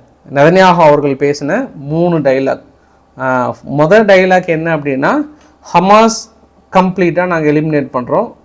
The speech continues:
ஒண்ணுமே இல்லாம பண்ணிட்டு அவங்க பிரசன்ஸ் கண்டிப்பா இருக்காது." ஒன்று, "Hell of the gate" அப்படின்ற மாதிரி சொல்லிட்டாங்க. இதுக்கப்புறம், "நரகத்தின் வாசலை அவர்கள் திறந்து விட்டார்கள். நரகத்தின் வாசலை திறக்க கூடாது என்றால்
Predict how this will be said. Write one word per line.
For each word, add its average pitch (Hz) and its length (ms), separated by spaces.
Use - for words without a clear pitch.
ஒண்ணுமே 185 420
இல்லாம 170 400
பண்ணிட்டு 147 300
அவங்க 156 280
பிரசன்ஸ் 175 400
கண்டிப்பா 139 380
இருக்காது." 139 480
ஒன்று, 131 380
"Hell 233 300
of 180 200
the 175 80
gate" 165 320
அப்படின்ற 143 300
மாதிரி 143 260
சொல்லிட்டாங்க. 127 340
இதுக்கப்புறம், 175 540
"நரகத்தின் 202 540
வாசலை 175 560
அவர்கள் 147 380
திறந்து 151 360
விட்டார்கள். 131 540
நரகத்தின் 208 500
வாசலை 190 400
திறக்க 175 800
கூடாது 185 460
என்றால் 160 500